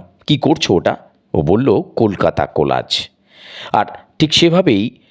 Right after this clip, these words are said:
সাজিয়ে তুলল আমার ঘরের একটি দেওয়াল, বলা ভালো আমাদের দুজনের ঘরের দেওয়াল। সামনেই গণেশ পুজো, তাই ওর পরিকল্পনা ছিল নাকি এরকম কিছু একটা করার। মাত্র চার দিনেই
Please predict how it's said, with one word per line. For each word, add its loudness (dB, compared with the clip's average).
সাজিয়ে 2
তুলল 2
আমার 2
ঘরের 2
একটি 0
দেওয়াল, 0
বলা 4
ভালো -2
আমাদের 0
দুজনের 2
ঘরের -2
দেওয়াল। -2
সামনেই 0
গণেশ 2
পুজো, 2
তাই 2
ওর -2
পরিকল্পনা 0
ছিল 2
নাকি -2
এরকম 2
কিছু 0
একটা -2
করার। -2
মাত্র 4
চার 2
দিনেই 0